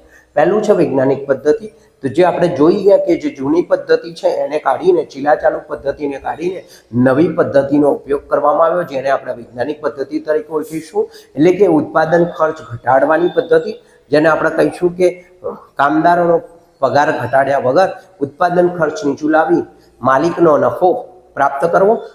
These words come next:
જેને આપણે વૈજ્ઞાનિક પદ્ધતિ કહીશું. આયોજન અને અમલીકરણની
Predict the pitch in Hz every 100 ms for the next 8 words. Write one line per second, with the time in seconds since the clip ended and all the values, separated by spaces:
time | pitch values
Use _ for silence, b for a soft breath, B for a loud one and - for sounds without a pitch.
0 | _ 117 139 147 135 139 120 113 123 151
1 | 156 147 147 156 175 185 - 262 269 _
2 | _ _ _ _ _ _ _ _ _ _
3 | 143 180 226 226 220 214 196 190 196 208
4 | 185 180 175 170 - - _ _ 156 165